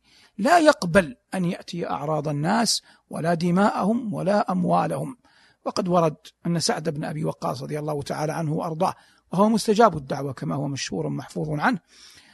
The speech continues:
ذمه بعض الناس، فبعث عمر رضي الله تعالى عنه وأرضاه من يسأل عنه في الكوفة،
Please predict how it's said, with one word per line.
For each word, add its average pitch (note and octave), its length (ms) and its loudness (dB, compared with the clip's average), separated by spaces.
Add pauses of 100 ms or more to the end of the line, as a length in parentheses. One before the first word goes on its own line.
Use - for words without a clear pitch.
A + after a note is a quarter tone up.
(920)
ذمه A#3+ 500 4
بعض E3 280 0
الناس، E3+ 480 -4
فبعث F3 400 -2
عمر D#3+ 220 -6
رضي D#3 240 -4
الله D#3 240 -4
تعالى D3 340 -2
عنه C#3+ 240 -2
وأرضاه D#3 540 -2
من E3+ 240 -4
يسأل D3+ 540 -6
عنه G3+ 360 2
في G#3 100 -4
الكوفة، - 420 -10